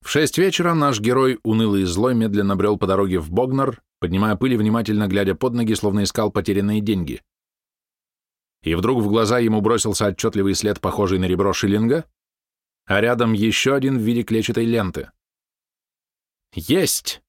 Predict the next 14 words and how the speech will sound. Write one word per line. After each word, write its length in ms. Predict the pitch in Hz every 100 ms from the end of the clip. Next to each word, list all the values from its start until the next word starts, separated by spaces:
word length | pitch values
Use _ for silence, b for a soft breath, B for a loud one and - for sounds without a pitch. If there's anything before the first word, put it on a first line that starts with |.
| _
победно 360 | 85 87 92 95
воскликнул 460 | 92 - 95 95 90
мистер 280 | 87 87
Хубдрайвер, 580 | 78 139 143 143 135 117 _ _ _ _
круто 300 | - 127 135
развернулся 640 | 120 120 123 170 147 160
и, 160 | 156 -
сломя 280 | 139 127 123
голову, 300 | 139 135 131
побежал 340 | 123 120 123
в 60 | 110
гостиницу 500 | 110 - 120 110 110
«Король 280 | 104 104 95
Георг», 440 | 101 143 147